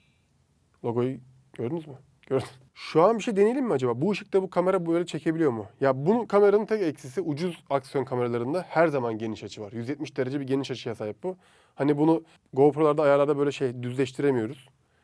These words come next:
O handikapımız var. Ha, kullanması da basit ya. Bak şimdi şu an videoda bin seksen p otuz kare yazıyor burada.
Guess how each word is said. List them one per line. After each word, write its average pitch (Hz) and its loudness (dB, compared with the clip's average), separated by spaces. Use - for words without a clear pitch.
O 139 2
handikapımız 113 -2
var. 165 2
Ha, 156 4
kullanması 151 0
da 175 4
basit 156 -4
ya. 131 -2
Bak 147 -2
şimdi 113 -8
şu 156 0
an 156 2
videoda 135 -2
bin 135 -8
seksen 127 -6
p 143 -6
otuz 123 -8
kare 113 -6
yazıyor 107 -10
burada. 127 -14